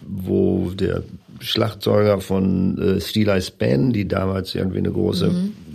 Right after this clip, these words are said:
Speaker 1: Folkrock-Band war und gerade auch irgendwie bei Hits gelandet hat. An den hat er mich vermittelt und der hat dann irgendwie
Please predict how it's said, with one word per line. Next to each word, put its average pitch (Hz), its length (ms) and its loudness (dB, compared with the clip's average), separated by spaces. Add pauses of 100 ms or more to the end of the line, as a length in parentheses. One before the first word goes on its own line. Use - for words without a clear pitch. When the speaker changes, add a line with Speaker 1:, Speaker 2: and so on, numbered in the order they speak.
(480)
Speaker 1:
Folkrock-Band 95 1160 -4
war 98 120 0
und 92 140 0
gerade 92 260 -2
auch 85 200 -6
irgendwie 90 340 -6
bei 90 240 -4
Hits 113 200 -4
gelandet 92 360 -2
hat. 87 180 -2 (260)
An 98 160 2
den 143 200 4
hat 131 120 2
er 117 60 2
mich 107 140 0
vermittelt 147 480 2
und 107 240 2
der 107 120 4
hat 113 160 2
dann 107 120 2
irgendwie 98 840 2